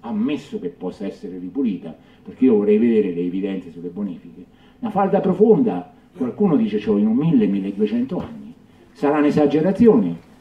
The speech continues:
anche fossero cento anni, quindi noi consegniamo ai nostri figli una cosa sporca che devono metterci cento anni per ripulirla. Non so i nostri figli quante ce ne diranno, ma credo che se ce le dicono c'hanno ragione. Quindi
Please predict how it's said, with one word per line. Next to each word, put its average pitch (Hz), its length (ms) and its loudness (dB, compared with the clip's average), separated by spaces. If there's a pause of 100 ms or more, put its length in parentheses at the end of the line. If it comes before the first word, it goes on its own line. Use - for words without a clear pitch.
(160)
anche 180 300 -2
fossero 175 440 2
cento 131 400 2
anni, 82 360 -8 (320)
quindi 151 220 -4
noi 190 220 2
consegniamo 160 560 -2
ai 156 60 -6
nostri 180 300 -6
figli 220 240 -2
una 160 160 -8
cosa 208 300 -4
sporca 247 600 -4 (340)
che 185 140 -4
devono 208 280 6
metterci 151 400 -4
cento 196 340 -2
anni 233 280 2
per 156 100 -4
ripulirla. 139 580 -2 (460)
Non 151 240 -6
so 214 140 2
i 175 60 0
nostri 170 280 -2
figli 185 260 0
quante 135 320 2
ce 104 120 -4
ne 90 120 -6
diranno, 95 560 -6
ma - 240 -18
credo - 300 -2
che - 80 -4
se - 180 -4
ce 139 160 0
le 185 60 2
dicono 120 340 4
c'hanno 98 340 -8
ragione. 143 380 -2 (400)
Quindi 143 360 2